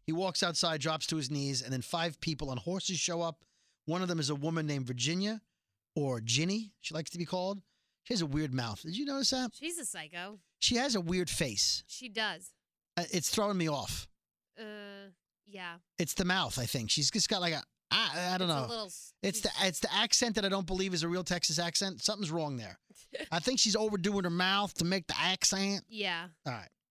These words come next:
Speaker 1: By the way, that's not my Texas accent.
Speaker 2: No.
Speaker 1: That's just me doing an impression of her.
Speaker 2: Of Ginny.
Speaker 1: But then again, I guess it is my Texas accent. Uh, she says, "We've been monitoring you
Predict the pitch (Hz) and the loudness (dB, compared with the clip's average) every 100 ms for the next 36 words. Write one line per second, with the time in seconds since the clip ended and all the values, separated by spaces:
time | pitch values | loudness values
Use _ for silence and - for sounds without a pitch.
0 | _ _ _ _ _ - 185 180 160 156 | _ _ _ _ _ -2 0 2 0 0
1 | 190 156 147 131 165 143 139 - 139 214 | 0 -2 -2 0 0 2 2 2 0 2
2 | 202 175 135 - - 147 135 139 127 120 | 2 0 0 0 0 0 -2 -2 -2 -2
3 | 113 123 110 107 98 - - 185 170 123 | -2 -4 -4 -6 -8 -12 -10 -10 -10 -18
4 | 95 _ _ 220 202 214 190 175 147 135 | -20 _ _ -4 -2 0 0 0 0 0
5 | 135 120 107 104 101 101 101 - 101 - | 0 -4 -6 -10 -12 -12 -12 -14 -18 -20
6 | _ - - _ _ _ _ _ _ _ | _ -20 -20 _ _ _ _ _ _ _
7 | _ _ _ _ _ _ _ - 196 196 | _ _ _ _ _ _ _ 0 2 4
8 | 180 240 - 214 185 233 202 175 190 247 | 4 4 4 4 2 2 2 2 2 2
9 | 240 175 147 139 131 160 | 2 2 0 0 -2 -6